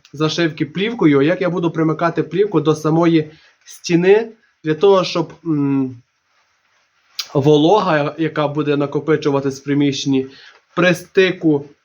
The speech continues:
е, плівки з стіною не заходила, е, під плівку і не потрапляла на мінеральну вату. Також, що я зробив для того, щоб мінеральна вата, якщо навіть намокне,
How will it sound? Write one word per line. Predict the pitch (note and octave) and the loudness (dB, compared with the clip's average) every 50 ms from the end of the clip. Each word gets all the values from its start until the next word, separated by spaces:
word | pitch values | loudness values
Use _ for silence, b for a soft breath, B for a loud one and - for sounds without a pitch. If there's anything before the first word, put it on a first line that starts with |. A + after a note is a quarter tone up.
| _ _ - | _ _ -6
е, | D#3+ D#3 D3 D3 C#3+ D3 C#3+ - _ _ _ _ _ _ _ | -2 0 2 2 2 0 -2 -6 _ _ _ _ _ _ _
плівки | - F#3+ G#3 G#3+ G3+ F#3 - D#3+ D3 C#3+ C3 C3 - - - | -4 -2 -2 -2 -2 -4 -2 0 0 0 0 -2 -4 -12 -10
з | D#3 C#3 C3+ C#3 E3 F3 E3+ E3 C3+ - | -8 -8 -4 0 0 0 0 0 -2 -8
стіною | - - - - D3+ D#3+ F3 G#3 B3 C#4 G#3+ D#3 C3+ B2+ B B B B B B | -12 -6 -2 0 2 4 4 4 2 2 0 -2 -4 -4 B B B B B B
не | D#3+ E3 E3+ F#3+ E3+ | -2 0 0 0 2
заходила, | D3+ D#3 C#3+ - - - G3 G#3 G#3+ F3+ D#3 D3 C3+ C3 B2 A#2+ A#2+ - _ _ _ _ _ _ _ _ _ _ _ _ - E3 | 2 0 -2 -2 -2 0 2 2 2 2 0 0 0 -2 -2 -6 -10 -16 _ _ _ _ _ _ _ _ _ _ _ _ -10 -6
е, | D#3+ C#3+ - - - | -6 -6 -6 -6 -2
під | F3 E3+ D#3 D3 D3+ C#3+ C#3+ | 2 2 2 4 2 0 0
плівку | D#3 D#3+ E3 F3 G3 G3 - A#3 A3+ A3+ A3+ - - | 2 2 2 2 0 -2 -6 -6 -6 -6 -8 -6 -4
і | E3 | -2
не | E3 D#3 | -2 0
потрапляла | D#3 D#3+ D#3 D#3 D3 D3+ D#3 D#3+ E3+ E3+ E3+ D#3+ D#3 C#3+ C#3+ | 0 -2 -4 -4 -4 -2 0 2 2 2 2 0 -2 -2 -4
на | D#3 D3+ D3 D3 D3 D3 | -4 -4 -2 -2 -2 0
мінеральну | D3 D3 C#3+ C#3+ C#3+ C#3+ C#3 C3+ C3+ | -2 -2 0 0 -2 -2 -2 -2 -4
вату. | C3 C3 B2 B2+ B2 C3+ B2 _ _ _ B B B B B B B | -4 -4 -6 -6 -8 -12 -18 _ _ _ B B B B B B B
Також, | - F#3+ G3+ G3 G3 F#3+ F3 - | 0 0 0 0 0 -2 -4 -4
що | - - - - - - G3 | -6 -10 -10 -6 0 4 4
я | G3 F#3+ F#3 | 6 6 4
зробив | E3+ E3 F3+ F3 E3 F3+ F#3 F#3+ F#3+ F3 | 2 0 -4 -6 -4 -2 -2 -2 -2 -2
для | D#3 E3 D#3+ D#3+ D#3 D3+ | -2 0 2 2 2 0
того, | - F#3+ F#3 F3+ E3+ D#3 | 0 -2 -2 -2 -2 -4
щоб | - - D#3 D#3+ | -4 -6 -4 -2
мінеральна | E3 E3 E3+ E3 E3 E3+ E3 E3 D#3+ | 0 0 0 2 2 2 2 2 2
вата, | D#3+ F3 E3+ E3+ E3 | 2 0 0 2 0
якщо | D#3+ D#3 D#3 - - F3 | 0 0 -2 -4 -4 -2
навіть | F3 F3 F3 F3 E3+ E3+ | 0 0 0 0 -2 -2
намокне, | E3+ D#3+ D#3+ E3 F3+ G#3+ A#3+ A#3 - E3 C#3 B2+ | -2 -2 -2 0 0 -2 -2 -2 -2 -2 -2 -4